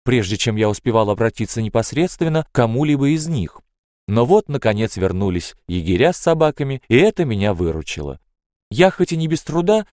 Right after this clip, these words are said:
заставил все же одного олуха принять лошадей, а другого бестолкового парня проводить меня в апартаменты сэра Гилдебранда.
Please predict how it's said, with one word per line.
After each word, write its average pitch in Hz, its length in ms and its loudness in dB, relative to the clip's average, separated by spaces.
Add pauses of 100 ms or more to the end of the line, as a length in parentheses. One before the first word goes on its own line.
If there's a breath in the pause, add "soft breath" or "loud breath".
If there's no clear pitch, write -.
заставил 190 500 4
все 185 200 0
же 160 120 2
одного 160 460 2
олуха 139 440 2
принять 180 340 0
лошадей, 180 520 0
а 113 160 2
другого 185 400 2
бестолкового 110 640 2
парня 85 440 0 (200)
проводить 104 540 0
меня 107 200 0
в 87 80 -2
апартаменты 110 720 -2
сэра 113 480 2
Гилдебранда. 85 920 -2